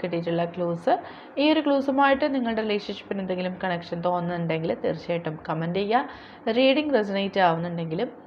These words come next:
കമന്റ് ചെയ്യുക. ഓക്കെ, അപ്പോൾ ഇന്നത്തെ റീഡിംഗ് ഇവിടെ അവസാനിച്ചിരിക്കുകയാണ്. ജനറൽ റീഡിംഗ് ആയതുകൊണ്ട് എല്ലാ പേർക്കും ഒരുപോലെ റെസൊണേറ്റ് ആവില്ല. നിങ്ങൾക്ക് അക്സെപ്റ്റ് ചെയ്യാൻ പറ്റുന്ന കാര്യങ്ങളാണെങ്കിൽ മാത്രം അക്സെപ്റ്റ് ചെയ്യുക, അല്ലാത്ത കാര്യങ്ങൾ വിട്ടേക്കുക. റീഡിംഗ് ഇഷ്ടമായെന്നുണ്ടെങ്കിൽ തീർച്ചയായിട്ടും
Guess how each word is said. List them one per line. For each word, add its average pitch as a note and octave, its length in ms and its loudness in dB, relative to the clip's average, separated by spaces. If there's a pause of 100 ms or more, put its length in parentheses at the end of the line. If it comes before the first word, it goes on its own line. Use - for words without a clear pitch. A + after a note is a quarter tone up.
കമന്റ് G3+ 320 -2
ചെയ്യുക. - 300 -8 (440)
ഓക്കെ, C4 180 2 (100)
അപ്പോൾ C4+ 280 12
ഇന്നത്തെ A3+ 340 8
റീഡിംഗ് G3+ 300 8
ഇവിടെ F#3+ 220 8
അവസാനിച്ചിരിക്കുകയാണ്. F3 760 6 (100)
ജനറൽ A#3+ 400 10
റീഡിംഗ് A3 340 6
ആയതുകൊണ്ട് F#3 460 4 (120)
എല്ലാ G3 240 6
പേർക്കും F3+ 340 6 (480)
ഒരുപോലെ G#3+ 460 10
റെസൊണേറ്റ് F#3+ 460 4
ആവില്ല. F#3 340 8
നിങ്ങൾക്ക് F3 400 4
അക്സെപ്റ്റ് G#3+ 420 2
ചെയ്യാൻ A3+ 280 10 (180)
പറ്റുന്ന G3+ 380 0
കാര്യങ്ങളാണെങ്കിൽ F3+ 680 6 (120)
മാത്രം G#3+ 320 4
അക്സെപ്റ്റ് F#3 380 0
ചെയ്യുക, F#3 240 6 (600)
അല്ലാത്ത F3+ 380 6
കാര്യങ്ങൾ E3 380 6
വിട്ടേക്കുക. E3 480 2
റീഡിംഗ് F3 300 4
ഇഷ്ടമായെന്നുണ്ടെങ്കിൽ E3+ 920 6
തീർച്ചയായിട്ടും A3+ 500 4